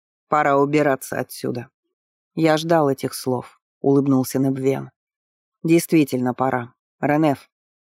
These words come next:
Он приблизился к юноше, пытаясь прочитать в его взгляде истинное намерение. «Я всеми силами буду защищать тебя.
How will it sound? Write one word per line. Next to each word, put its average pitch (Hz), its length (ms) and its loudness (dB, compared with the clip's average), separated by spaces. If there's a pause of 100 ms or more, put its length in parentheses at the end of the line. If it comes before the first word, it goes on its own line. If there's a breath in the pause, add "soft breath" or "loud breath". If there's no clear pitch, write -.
(180)
Он 208 200 2
приблизился 180 640 2
к - 80 -20
юноше, 185 420 2
пытаясь 165 380 0
прочитать 165 520 -2
в 151 60 -4
его 156 260 0
взгляде 160 460 0
истинное 147 580 0
намерение. 135 720 -2 (440)
«Я 143 240 2
всеми 139 360 2
силами 143 420 2
буду 139 260 2
защищать 139 540 -2
тебя. 123 380 -8